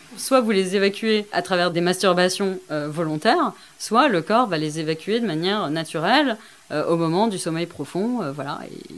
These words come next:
tout se passe bien. Et en fait, une fois la puberté achevée, et ça peut s'achever à dix-sept, dix-huit, dix-neuf ans, et ben derrière, ces épisodes-là seront anecdotiques, qui continueront peut-être à exister, mais ça va se calmer. Il y a un jour où ça, <laughs> ça sera pas comme ça toute votre vie, en fait.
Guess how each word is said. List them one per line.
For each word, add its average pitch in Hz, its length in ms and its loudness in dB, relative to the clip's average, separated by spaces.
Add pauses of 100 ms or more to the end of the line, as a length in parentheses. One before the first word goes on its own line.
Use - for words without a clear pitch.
tout 196 100 -10
se - 80 -10
passe 151 200 -4
bien. 180 260 0 (280)
Et 151 120 0
en 151 80 2
fait, 208 160 0 (140)
une 202 120 4
fois 214 180 4
la 170 120 6
puberté 190 680 0
achevée, 151 540 0 (380)
et 151 60 -4
ça 151 160 0
peut 180 120 -4
s'achever 170 400 0
à 165 60 6
dix-sept, 165 360 2
dix-huit, 151 260 -6
dix-neuf 139 400 -4
ans, 202 160 -4 (140)
et 185 80 2
ben 170 120 2
derrière, 185 440 6
ces 170 220 -2
épisodes-là 165 600 2 (220)
seront - 260 -4
anecdotiques, 175 600 0
qui - 80 -14
continueront 175 500 0
peut-être 185 340 -2
à 185 60 2
exister, 170 360 2
mais 208 200 6 (240)
ça 180 160 0
va 165 140 2
se - 80 -4
calmer. 240 280 6
Il 226 40 2
y 202 40 2
a 156 80 2
un 160 60 2
jour 196 180 0
où 233 60 0
ça, - 140 -4
<laughs> - 20 0
ça 190 120 6
sera - 260 -8
pas 214 100 2
comme 214 120 4
ça 233 120 4
toute 202 160 -2
votre 185 220 6
vie, 233 160 8
en 160 100 8
fait. 160 160 6